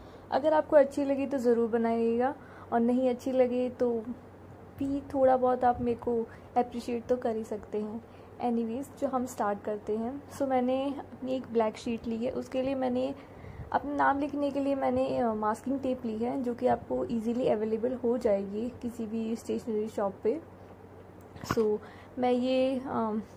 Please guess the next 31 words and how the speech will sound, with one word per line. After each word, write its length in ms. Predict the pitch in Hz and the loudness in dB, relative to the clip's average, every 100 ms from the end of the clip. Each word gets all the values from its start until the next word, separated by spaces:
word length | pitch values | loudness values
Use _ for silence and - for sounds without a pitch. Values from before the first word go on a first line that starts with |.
| - | 0
round 340 | 247 262 311 | 6 6 6
brushes 320 | 262 254 262 233 | 6 6 4 2
use 240 | 233 226 | 0 2
कर 140 | 220 | 0
रही 100 | 202 | 2
हूँ 140 | 214 214 | 0 0
इसमें 280 | 214 254 302 | -2 -2 0
और 180 | 269 - | -2 -2
acrylic 400 | 233 233 240 - | -2 0 0 0
color 200 | 233 208 | 2 2
use 300 | 208 214 - | 2 -2 0
कर 140 | 214 | -2
रही 140 | 196 202 | -2 -4
हूँ। 120 | 226 - - - - | -6 -12 -18 -12 2
So, 300 | 285 285 277 | 6 8 6
मैंने 300 | 254 254 277 | 6 6 4
black 320 | 240 240 254 | 4 2 2
sheet 280 | - 294 285 | 0 -4 0
ली 180 | 240 240 | 2 6
है, 120 | 262 | 6
इसलिए 440 | - 240 247 262 | 6 -4 0 2
मैं 160 | 269 269 | 2 2
इसमें 500 | 262 269 262 262 277 - - - | 0 0 2 2 0 -6 -18 -6
कुछ, 280 | 262 254 285 | -6 -2 0
अ, 160 | 269 269 254 - - - - - - - 233 220 214 208 - - - - 226 | 0 -2 -6 -14 -18 -20 -20 -20 -16 -4 0 2 0 -2 -6 -14 -18 -10 4
जो 120 | 269 | 8
अभी 360 | 254 262 269 240 - - - - - - - | 8 8 -2 -4 -8 -14 -20 -20 -18 -16 -6
new 260 | 269 294 330 | -2 2 4
colors 420 | 330 277 269 277 | 8 10 8 6
आए 180 | 214 214 | 2 2
हैं 420 | 226 226 233 | 2 2 2